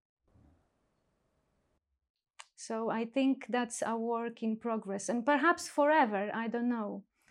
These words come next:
It's an axis, as I said. So, um, at times, um, you need to distract in order to bring yourself farther in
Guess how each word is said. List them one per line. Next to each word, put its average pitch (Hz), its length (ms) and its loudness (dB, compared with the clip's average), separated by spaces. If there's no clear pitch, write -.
It's 247 240 2
an 262 140 6
axis, 285 440 4
as 214 140 0
I 208 120 -2
said. 196 300 -6
So, 214 320 -6
um, 233 360 4
at 226 280 0
times, 285 640 4
um, 233 640 0
you 233 260 -2
need 240 300 2
to 240 340 0
distract 240 880 -2
in 233 200 0
order 233 460 0
to 220 480 -4
bring 233 420 -4
yourself 220 800 -4
farther 240 720 0
in 233 460 -2